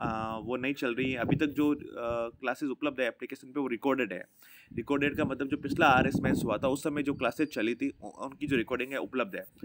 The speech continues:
और ये आपको अभी जो ऑफर चल रहा है सत्रह जून तक, उस ऑफर के तहत बारह हज़ार रुपये मात्र में उपलब्ध है। तो,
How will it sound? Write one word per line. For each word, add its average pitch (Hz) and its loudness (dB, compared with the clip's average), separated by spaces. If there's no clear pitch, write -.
और 113 6
ये 151 10
आपको 147 10
अभी 131 4
जो 139 2
ऑफर 143 0
चल 127 0
रहा 120 2
है 123 2
सत्रह 120 -4
जून 110 -8
तक, - -4
उस - -6
ऑफर 123 -4
के 127 -10
तहत 123 0
बारह 131 6
हज़ार 113 0
रुपये 113 -8
मात्र 110 -10
में 120 -12
उपलब्ध 101 -2
है। 92 -8
तो, 120 -6